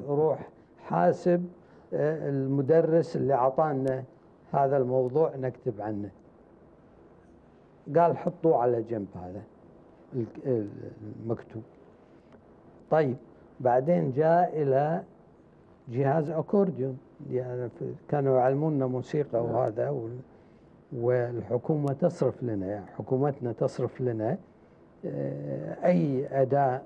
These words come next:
Speaker 1: نحتاجها يعني يشترونها لنا.
Speaker 2: نعم.
Speaker 1: فقال لي: "هذا شنو؟" قلت له: "هذا أكورديون." قال: "شلون تطبعون عليه المناشير؟"
Speaker 2: <laughs>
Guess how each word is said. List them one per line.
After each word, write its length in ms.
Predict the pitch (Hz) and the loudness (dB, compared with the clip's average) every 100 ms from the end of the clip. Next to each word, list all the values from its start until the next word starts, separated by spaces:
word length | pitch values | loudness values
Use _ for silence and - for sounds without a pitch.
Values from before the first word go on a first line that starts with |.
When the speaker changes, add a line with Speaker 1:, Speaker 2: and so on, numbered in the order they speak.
| - 156 123 | -12 -12 -10
Speaker 1:
نحتاجها 640 | 113 - 135 113 101 101 | -10 -4 -2 0 -2 -10
يعني 460 | 95 107 104 135 170 - - | -10 -10 -6 -6 -6 -10 -14
يشترونها 640 | 135 - - 170 123 95 | -14 -4 2 4 2 -2
لنا. 420 | 101 95 - - 73 | -12 -14 -18 -16 -14
Speaker 2:
نعم. 80 | 58 - - - - - - - - | -14 -18 -20 -20 -20 -20 -20 -20 -12
Speaker 1:
فقال 440 | 117 113 127 123 123 | -8 -2 2 4 2
لي: 280 | 120 117 98 - | 2 -2 -4 -8
"هذا 420 | 113 123 165 180 185 | -4 0 2 2 2
شنو؟" 520 | - 180 170 170 165 | 0 -2 0 2 0
قلت 1700 | 170 165 - - - - - - - - - - - - - - | -2 -8 -16 -20 -20 -20 -20 -20 -20 -20 -20 -20 -20 -20 -20 -16
له: 240 | 110 85 127 | -12 -6 -4
"هذا 240 | 120 135 147 | -4 -4 -6
أكورديون." 840 | - 190 185 151 151 147 139 131 104 | -2 2 2 0 -2 -4 -6 -8 -2
قال: 280 | 110 101 110 113 | 0 0 -4 -10
"شلون 460 | - 120 165 190 | -4 2 2 2
تطبعون 580 | 202 165 165 160 175 156 | 0 -2 -4 -2 0 0
عليه 260 | 151 156 151 | 2 2 2
المناشير؟" 840 | 143 143 143 135 - 139 131 139 - - - - - | 0 0 0 -2 -4 -2 -2 -2 -8 -20 -20 -12 -12
Speaker 2:
<laughs> 60 | - | -2